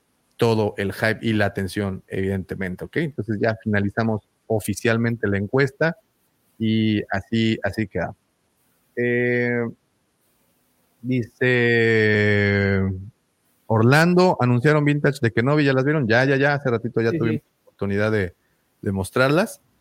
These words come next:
Speaker 1: Eh, Rosa de Sangre, eso sí, pero pues ya para aprovechar cuatro K, sí, claro. Eh, sí, sí, sí, evidentemente ese es el,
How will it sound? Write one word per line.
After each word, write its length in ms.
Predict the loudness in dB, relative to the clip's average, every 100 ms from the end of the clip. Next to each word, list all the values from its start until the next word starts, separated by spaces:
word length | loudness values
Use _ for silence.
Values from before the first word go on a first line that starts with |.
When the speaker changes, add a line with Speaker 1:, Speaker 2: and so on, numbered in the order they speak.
| _ _ _ _ -2
Speaker 1:
Eh, 600 | 0 2 4 4 4 2
Rosa 260 | 2 0 2
de 40 |
Sangre, 220 | 2 2
eso 120 | 2
sí, 180 | 0 0
pero 720 | 2 2 4 4 4 4 2 2
pues 200 | 0 2
ya 180 | 2
para 160 | 2 0
aprovechar 440 | 2 0 0 -2
cuatro 300 | -2 -4 -4
K, 320 | -4 -2 -2 -4
sí, 340 | -4 -2 -2
claro. 280 | -4 -6 -6 -12 _
Eh, 80 | -4
sí, 200 | 0 0
sí, 160 | 0 -4
sí, 100 | -2
evidentemente 760 | 0 2 0 0 -2 -4 -4
ese 140 | -4 -4
es 80 | -6
el, 180 | -8